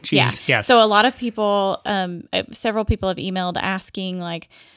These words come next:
Speaker 1: "Oh my gosh, my retirement's going down. I'm supposed to retire in the next year or so. Like, do I need to get everything out? What do I need to do?" And it's like, "No, don't touch anything.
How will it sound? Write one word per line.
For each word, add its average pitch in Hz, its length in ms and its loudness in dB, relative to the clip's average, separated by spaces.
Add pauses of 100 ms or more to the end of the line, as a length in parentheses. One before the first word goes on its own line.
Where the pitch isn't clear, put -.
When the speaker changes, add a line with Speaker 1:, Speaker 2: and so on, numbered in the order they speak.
(140)
Speaker 1:
"Oh 220 80 -4
my 220 100 0
gosh, 233 260 0
my 208 80 0
retirement's 202 580 -2
going 208 280 -2
down. 196 440 -2
I'm 190 200 -8
supposed 196 280 -4
to 180 60 -12
retire 190 440 -4
in 185 100 -6
the 180 60 -6
next - 260 -10
year 254 300 2
or 240 40 0
so. 226 580 0
Like, 180 200 -6
do 220 80 0
I 220 60 2
need 233 100 2
to 220 80 -2
get 226 100 2
everything 226 320 -2
out? 220 160 -4
What 214 60 -4
do 226 80 0
I 220 60 0
need 214 160 -4
to 196 40 -12
do?" 214 180 -2
And 190 80 -6
it's 180 120 -12
like, 196 160 -8
"No, 294 380 2
don't - 200 -6
touch 285 180 -4
anything. 220 540 -4